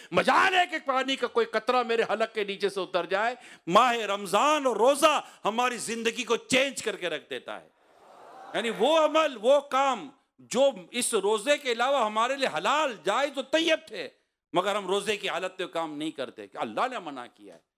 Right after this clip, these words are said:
इतनी खूबसूरत जिंदगी देता है माह रमजान और इसके रोजे, इतनी खूबसूरत जिंदगी देता है।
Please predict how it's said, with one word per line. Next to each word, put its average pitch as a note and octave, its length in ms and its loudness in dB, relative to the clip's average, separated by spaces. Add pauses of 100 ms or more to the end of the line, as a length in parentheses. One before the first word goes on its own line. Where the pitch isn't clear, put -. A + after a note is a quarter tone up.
(300)
इतनी B3 460 -6 (540)
खूबसूरत E4+ 580 0
जिंदगी C4 460 -2
देता G#3+ 320 -2
है G3 180 -2
माह F3+ 280 -2
रमजान D#3+ 460 -2
और D3 80 0
इसके C#3+ 280 -6
रोजे, C3 320 -6 (220)
इतनी B3 280 -12
खूबसूरत G3 520 -10
जिंदगी B2+ 360 -18
देता G#2 300 -20
है। E2+ 120 -20